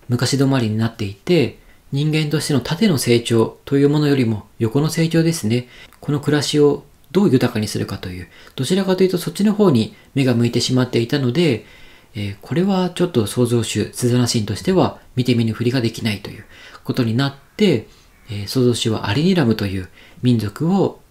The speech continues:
急ピッチで、えー、育てていくことになります。別名レプタリアンとも呼ばれるんですが、急ピッチで育てていたので、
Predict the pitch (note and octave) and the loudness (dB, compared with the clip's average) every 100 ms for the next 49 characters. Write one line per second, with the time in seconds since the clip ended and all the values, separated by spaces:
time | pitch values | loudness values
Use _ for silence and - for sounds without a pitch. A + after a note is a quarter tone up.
0 | _ - F3+ - - A2 F#2+ - _ _ | _ -4 -4 -4 -6 -2 -2 -4 _ _
1 | - C2 - A#2 - G#2 - C#3 G#3 G3 | -12 -10 -4 -4 -4 -8 -6 -4 0 2
2 | G#2 F#2 F2+ - - _ - - A2+ - | 0 -4 -8 -12 -16 _ -20 -8 -6 -2
3 | C#3 C3 A#2 - G#3+ A3 E3 G#2+ G#2 G#2 | 0 0 -2 -4 -2 2 2 2 0 -2
4 | A2 - _ A#2 A#2 A#2+ B2 A#2+ G#2+ - | -4 -14 _ -4 -2 0 0 0 -2 -4
5 | C3+ E3 G#2 - - _ - G#3+ G#3+ - | 0 0 -2 -8 -20 _ -2 -2 -2 -8
6 | C3 A2+ - - _ - C#3 B2+ A2+ G#2+ | 0 0 0 -8 _ -6 -2 0 -2 -4
7 | G#2 B2+ A2 C#3+ D3+ A2 | -2 0 0 2 2 0